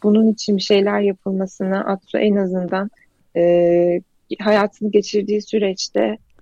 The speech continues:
bu bilince sahip olmuş birisi ve gerçekten kariyerini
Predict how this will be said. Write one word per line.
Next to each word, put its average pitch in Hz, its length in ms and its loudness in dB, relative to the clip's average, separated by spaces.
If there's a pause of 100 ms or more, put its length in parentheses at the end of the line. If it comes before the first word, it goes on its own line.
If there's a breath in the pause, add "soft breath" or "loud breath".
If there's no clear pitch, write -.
(100)
bu 190 160 0
bilince 202 540 2
sahip 196 400 -4
olmuş 190 420 -4
birisi 185 380 -4
ve 190 240 0 (100)
gerçekten 196 760 -4
kariyerini 190 760 0